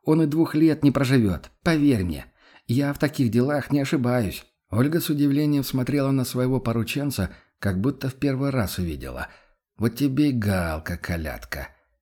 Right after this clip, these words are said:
Непростая ты, оказывается, деваха. Так-то, Оленька, век живи, век учись,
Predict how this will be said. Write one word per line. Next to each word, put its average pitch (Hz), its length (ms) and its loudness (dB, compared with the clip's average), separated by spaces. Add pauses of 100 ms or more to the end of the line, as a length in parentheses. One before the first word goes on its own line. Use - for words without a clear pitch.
Непростая 131 540 -2
ты, 147 120 -4
оказывается, 113 680 -2
деваха. 95 760 -4 (560)
Так-то, 151 400 -2
Оленька, 90 640 -4 (380)
век 147 260 0
живи, 135 400 0
век 113 240 -2
учись, 98 560 -4